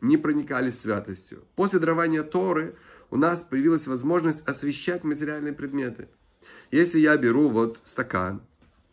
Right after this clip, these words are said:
и вот у меня тут чай, я хочу вот, допустим, выпить чай, да? Барух ата Адонай элоэйну мелech хаолам, ше'аколь не'я бедваро. И я скажу, что я, допустим, в следующий шаббат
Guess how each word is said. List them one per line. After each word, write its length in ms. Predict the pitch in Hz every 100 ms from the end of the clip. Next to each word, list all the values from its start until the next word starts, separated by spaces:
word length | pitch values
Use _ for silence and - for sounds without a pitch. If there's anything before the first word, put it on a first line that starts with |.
| _ _ _ -
и 100 | 104
вот 240 | 110 110
у 60 | 104
меня 240 | 107 113
тут 180 | 113 113
чай, 320 | - 87 87
я 120 | 95
хочу 300 | 107 101 123
вот, 120 | 104 101
допустим, 300 | 98 110 - -
выпить 360 | 98 117 104
чай, 300 | - 85 85
да? 240 | 92 131 - - _ _ _ _ _ -
Барух 280 | 107 120
ата 220 | 95 107 107
Адонай 400 | 101 107 117 110
элоэйну 220 | 101 104
мелech 120 | 92
хаолам, 280 | 98 123 123
ше'аколь 420 | - 95 143 139
не'я 160 | 117 113
бедваро. 380 | 104 104 90 - _ _ _ _ 233 220 226 _ _ _ 226 220 190 _ _ _ _ _ _ _ _ _ _ _ _ _ _ _ _ _ _ _ _ _ _ _ _ _ _ -
И 80 |
я 180 | 117 147
скажу, 340 | 151 127 127 117
что 420 | - 104 - - _ _ _ _ - _
я, 180 | 110 143
допустим, 600 | 147 139 143 - 131 117 - _ _ _
в 40 | _
следующий 400 | 143 151 131 127
шаббат 520 | 131 117 147 143 127